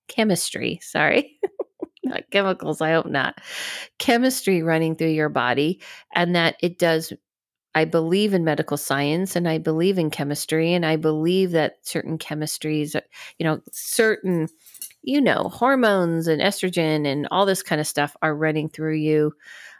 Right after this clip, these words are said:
um, and testosterone and all that is running through our bodies that create certain things. Of course, of course, of course. But I also believe some of these other things are very much taught, you know,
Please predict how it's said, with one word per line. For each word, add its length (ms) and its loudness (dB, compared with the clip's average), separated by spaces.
um, 680 0
and 140 -4
testosterone 760 0
and 120 0
all 180 2
that 240 0
is 180 -2
running 280 2
through 200 0
our 140 0
bodies 400 0
that 160 -4
create 480 0
certain 320 -4
things. 300 -4
Of 240 0
course, 460 0
of 220 -2
course, 380 -2
of 160 -6
course. 420 -8
But 140 2
I 240 4
also 300 2
believe 520 0
some 300 -2
of 80 0
these 240 -2
other 340 2
things 680 0
are 240 0
very 300 0
much 340 -4
taught, 520 2
you 140 0
know, 300 0